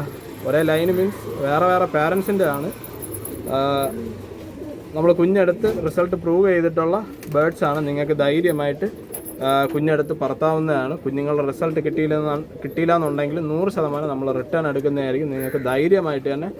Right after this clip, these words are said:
കൊണ്ടുപോകാം. അപ്പോൾ നമുക്കിനി പ്രാവുകളൊന്ന് കണ്ടിട്ട് വരാം. അപ്പോൾ ഇത് രണ്ടുമാണ് നമ്മുടെ ബേർഡ്സ്.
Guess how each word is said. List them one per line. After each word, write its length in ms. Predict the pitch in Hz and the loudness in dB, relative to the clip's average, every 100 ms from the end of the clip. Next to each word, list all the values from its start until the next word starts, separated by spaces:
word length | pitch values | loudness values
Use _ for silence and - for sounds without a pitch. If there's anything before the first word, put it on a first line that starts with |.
| - - - - | -16 -18 -6 0
കൊണ്ടുപോകാം. 420 | 151 165 147 214 - 127 | 4 6 4 2 -8 -6
അപ്പോൾ 160 | 143 | -2
നമുക്കിനി 380 | 143 147 143 151 | -2 -2 -2 -6
പ്രാവുകളൊന്ന് 600 | 143 143 165 190 160 147 | -2 0 2 4 2 0
കണ്ടിട്ട് 300 | 135 131 135 | 0 -2 0
വരാം. 460 | 131 131 196 - - - - - - - - - - - - - - - 139 | 0 0 -4 -10 -14 -14 -14 -14 -16 -18 -16 -10 -4 0 0 0 -4 -2 0
അപ്പോൾ 300 | 131 147 147 160 | 6 4 4 0
ഇത് 160 | 170 | 4
രണ്ടുമാണ് 580 | 202 170 165 160 151 165 - 160 | 6 4 4 2 2 -4 -8 -8
നമ്മുടെ 220 | 143 139 | -4 -4
ബേർഡ്സ്. 480 | 135 135 135 - | 0 -2 -2 -2